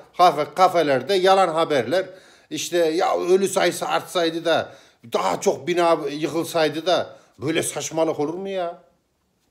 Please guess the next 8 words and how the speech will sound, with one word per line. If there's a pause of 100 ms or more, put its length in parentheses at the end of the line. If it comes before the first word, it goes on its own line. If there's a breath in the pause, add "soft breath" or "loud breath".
(180)
Herkes
bir
yerden
bir
prim
yapmaya
çalışıyor
ya.